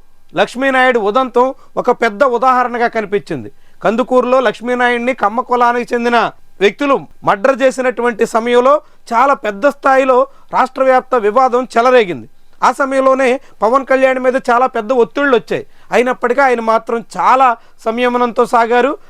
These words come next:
ఆ ఉదంతం మీద సూటిగా స్పందించేదానికి సిద్ధం కాలేదు. కానీ చివరకు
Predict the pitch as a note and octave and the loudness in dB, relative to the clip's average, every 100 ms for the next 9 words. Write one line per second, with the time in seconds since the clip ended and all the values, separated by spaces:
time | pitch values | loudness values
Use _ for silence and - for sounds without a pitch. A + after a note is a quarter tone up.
0 | - F#3 B3 B3+ B3 A#3+ B3 B3 A#3+ A3+ | -2 0 2 2 0 -2 -2 0 2 2
1 | E3 - - - C4+ C#4+ C#4 C#4 B3 C4 | 0 -12 -20 -8 -2 -2 2 2 0 -4
2 | A#3+ B3+ B3 B3 B3 B3 D#4 - - A3+ | -4 -4 0 2 2 0 -6 -6 -2 -2
3 | G3 C#4+ - G3 A3 D3 G#2 - - - | 0 -2 0 0 0 -4 -10 -20 -20 -12
4 | - C#4+ C#4 C4+ C4 B3 A#3+ | -2 -2 2 2 2 2 0